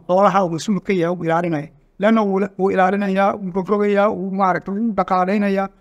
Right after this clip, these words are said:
waxaasoo. Marka hadduuna waxa, waxaysanin isagu, waa looga ogolaaday inuu ka noolaado qofkii uu wax ka. Waaye. وكذلك لا تصح الهبة من المحجور عليه في ماله لسفه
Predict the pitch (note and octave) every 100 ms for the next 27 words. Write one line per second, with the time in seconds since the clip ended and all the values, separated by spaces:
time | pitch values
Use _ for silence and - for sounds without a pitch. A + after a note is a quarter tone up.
0 | _ - D#3+ F3+ E3 D3 - _ - G3
1 | G3 F#3+ A#3 G3 E3+ F3 - E3+ - E3+
2 | D#3+ G3+ A3 F#3 G#3 E3+ - _ - G3
3 | F#3+ G3+ A#3+ G3+ F3+ F3 E3+ G3+ F#3+ G3+
4 | F3+ D#3+ D3+ D#3 D#3 F3+ - F3 F3+ _
5 | - F3+ E3+ - - - _ _ _ _
6 | _ _ _ _ _ G3 G3 C3+ - _
7 | _ _ _ _ _ _ _ _ _ _
8 | _ _ _ _ _ _ _ _ _ F#3
9 | F#3+ G#3 B3 B3+ A#3 G#3+ G#3 B3 - A3
10 | F#3+ F3+ A3+ G3+ G3+ F#3 F#3+ F3+ F3 D#3+
11 | F3 G#3+ A3+ F#3+ F3 E3+ F3+ G#3 F#3 G#3
12 | - F3 F3 E3+ F3 A3 A#3 B3 _ _
13 | - E3+ E3 - G#3+ G#3+ F3 G#3